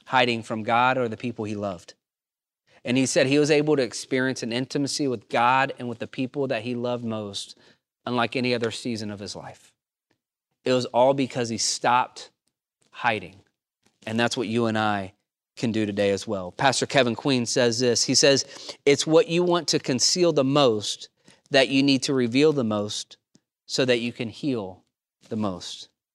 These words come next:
I love that. You see, you and I start off right with God.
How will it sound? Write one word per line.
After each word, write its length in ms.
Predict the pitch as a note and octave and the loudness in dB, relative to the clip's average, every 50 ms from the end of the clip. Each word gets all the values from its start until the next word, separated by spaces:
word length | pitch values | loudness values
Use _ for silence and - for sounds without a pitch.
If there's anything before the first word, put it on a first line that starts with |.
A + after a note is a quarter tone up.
| _ _ _ _ _ _ _ _ _ _ | _ _ _ _ _ _ _ _ _ _
I 60 | - G2+ | -10 -6
love 220 | G2 A2 A2 G2 | -4 -4 -4 -6
that. 200 | G2 E2 D#2+ - _ _ _ _ _ _ _ _ _ _ _ _ _ _ _ _ _ _ _ _ | -8 -12 -16 -18 _ _ _ _ _ _ _ _ _ _ _ _ _ _ _ _ _ _ _ _
You 120 | - C#3 B2+ | -6 -6 -6
see, 580 | - - E3+ D#3 D3 C#3+ C3+ C3 B2+ C3 - _ _ _ _ _ | -2 0 2 4 4 4 2 2 -2 -4 -8 _ _ _ _ _
you 240 | - B2 C3+ D3 D#3 | -4 0 2 4 4
and 100 | D3+ C#3 | 6 6
I 260 | C#3 C#3+ C#3+ C3+ C3 | 6 6 6 6 4
start 420 | A#2 - - - - C3+ B2+ B2 B2 | 2 0 -2 2 4 4 6 6 6
off 380 | A#2+ B2 A#2+ A#2+ A2 - - | 6 4 4 2 0 -2 -2
right 240 | C#3+ B2 A#2+ A2 G2+ | 0 0 0 0 0
with 220 | A2 A2 G#2 - | -4 -6 -6 -4
God. 440 | - A#2 G#2+ G#2+ G2+ F2+ F2 F#2+ - | -2 -2 -2 -2 -4 -6 -10 -14 -18